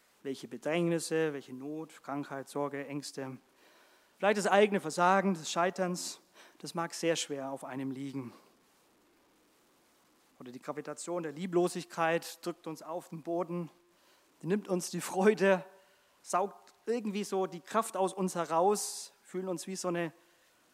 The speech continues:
Zitrone, die zerpresst wird. Ja, wir leben in einer gefallenen Welt, in einer Welt, die voller Sogwirkung. Und wir rutschen so in eine Spirale sehr schnell,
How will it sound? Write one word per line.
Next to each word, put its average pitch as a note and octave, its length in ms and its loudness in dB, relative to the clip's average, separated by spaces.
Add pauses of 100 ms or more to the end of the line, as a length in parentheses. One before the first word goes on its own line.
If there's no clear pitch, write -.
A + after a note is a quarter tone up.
(420)
Zitrone, F3+ 480 -4
die D#3 140 -6
zerpresst - 640 -8
wird. F3 360 -2 (680)
Ja, F#3+ 160 0
wir G3 80 0
leben G#3 260 -2
in F3+ 80 -2
einer E3+ 160 0
gefallenen D#3+ 580 -4
Welt, C3 320 -4
in C#3 100 -6
einer C#3+ 200 -2
Welt, F3+ 360 6
die - 40 -12
voller F#3 460 6 (160)
Sogwirkung. D3+ 1080 2 (760)
Und C#3 120 -10
wir C#3+ 60 -4
rutschen F#3+ 360 0
so D#3 160 -2
in D3+ 100 -4
eine D#3 60 -4
Spirale D#3 640 0
sehr E3 220 -2
schnell, D3+ 420 -2